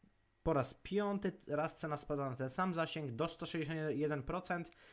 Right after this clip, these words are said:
szybkie odreagowanie, powrót, wybicie pierwszej korekty i aktualnie cena, czyli jest w zasięgu pierwszej reakcji. Tutaj był pie-, pierwszej, e, pierwszej właśnie tej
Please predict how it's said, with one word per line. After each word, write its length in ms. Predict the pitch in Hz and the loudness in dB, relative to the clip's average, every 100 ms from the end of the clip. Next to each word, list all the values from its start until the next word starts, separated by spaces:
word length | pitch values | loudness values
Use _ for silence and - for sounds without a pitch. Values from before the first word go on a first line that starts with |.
| - - | -20 -16
szybkie 640 | - - 143 - 120 - | -10 -2 -4 -2 -4 -2
odreagowanie, 960 | 117 147 170 160 156 151 147 135 131 - _ | -2 0 2 2 2 2 2 0 -4 -8 _
powrót, 440 | - 156 156 147 120 | 0 2 4 2 2
wybicie 400 | 120 147 - 107 | 0 0 -2 -4
pierwszej 540 | - 113 101 - 98 | 0 0 0 -2 -4
korekty 520 | - 92 90 - 190 214 - - - | -2 -4 -4 -2 -2 -2 -10 -8 2
i 200 | 180 - | 2 4
aktualnie 800 | 117 139 - 214 208 202 202 196 | 2 2 2 4 6 6 6 4
cena, 420 | 196 170 127 87 - - | 4 2 4 0 -6 -12
czyli 480 | - 98 87 117 240 - - - - - - | -8 -6 -4 -2 -2 -4 -10 -20 -20 -16 0
jest 300 | 180 240 - - _ _ _ _ _ _ _ _ _ - | 0 0 -4 -14 _ _ _ _ _ _ _ _ _ -4
w 60 | |
zasięgu 640 | 127 156 160 143 131 - - | -2 -2 -4 -4 -4 -6 -8
pierwszej 580 | 120 113 - 104 95 - - - - | -4 -4 -6 -8 -8 -12 -20 -14 -4
reakcji. 600 | 107 120 120 - - - | 0 2 0 -2 -10 -10
Tutaj 260 | - 175 | 2 2
był 160 | 131 110 | 4 2
pie-, 340 | - 139 151 | 2 2 0
pierwszej, 580 | - 156 151 - 139 135 | 0 0 0 0 2 2
e, 320 | 113 107 113 - | 2 2 0 0
pierwszej 360 | 175 180 - 127 | 0 0 0 2
właśnie 340 | 139 139 120 | 2 0 -2
tej 280 | 120 120 | 2 0